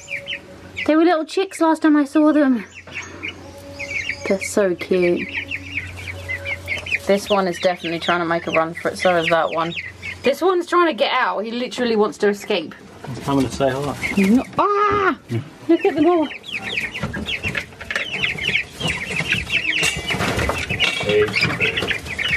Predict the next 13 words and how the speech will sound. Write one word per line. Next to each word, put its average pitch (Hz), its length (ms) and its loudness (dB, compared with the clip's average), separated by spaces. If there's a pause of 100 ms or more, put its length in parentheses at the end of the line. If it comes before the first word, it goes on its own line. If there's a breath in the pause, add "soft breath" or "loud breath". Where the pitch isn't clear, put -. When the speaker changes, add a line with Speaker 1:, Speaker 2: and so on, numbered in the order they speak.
(580)
Speaker 1:
They're 196 100 4
what? 262 200 4 (200)
Speaker 2:
Heaps - 280 0
of - 60 -10
food 95 240 2
Speaker 1:
They've 92 40 0
Speaker 2:
in - 60 -2
Speaker 1:
got 202 120 4
Speaker 2:
there. 247 80 4
Speaker 1:
heaps 233 160 0
of 226 100 4
food. 185 260 4
Oh, 185 100 4